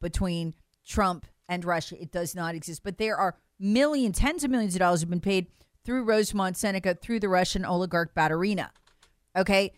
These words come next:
So the Russians paid millions of dollars. They are a top five cobalt producer, too. So the next thing I would do if we had honest intel agencies and I was running one of them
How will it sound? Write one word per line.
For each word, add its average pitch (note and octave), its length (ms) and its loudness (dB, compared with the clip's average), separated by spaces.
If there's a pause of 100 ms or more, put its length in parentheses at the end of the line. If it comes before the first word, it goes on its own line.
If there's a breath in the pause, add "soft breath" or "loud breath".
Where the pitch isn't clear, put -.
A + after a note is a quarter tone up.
(140)
So A3+ 200 2
the G#3+ 100 2
Russians C#4 400 0
paid G3+ 440 -2 (180)
millions G#3 760 -2 (100)
of E3+ 220 -4
dollars. D3+ 640 0 (340)
They C4+ 380 2
are F#4 120 4
a A#3+ 140 0
top E3 320 -4
five C#3+ 320 -4
cobalt D#3 500 -2
producer, E3+ 440 -6
too. G#3+ 400 -4
So A3+ 180 -4
the G#3+ 80 -2
next E4 220 -4
thing C#4 240 -6
I A#3 240 4
would D4 180 -8
do C4 220 -4
if - 140 -6
we A#3 140 -4
had A3 220 0
honest A3+ 460 -2
intel A3 360 -2
agencies A3+ 400 -4
and F#3 120 -2
I G3+ 60 -2
was F#3+ 160 -4
running A3 260 -2
one A3 160 -2
of A#3+ 80 -4
them F4+ 240 -6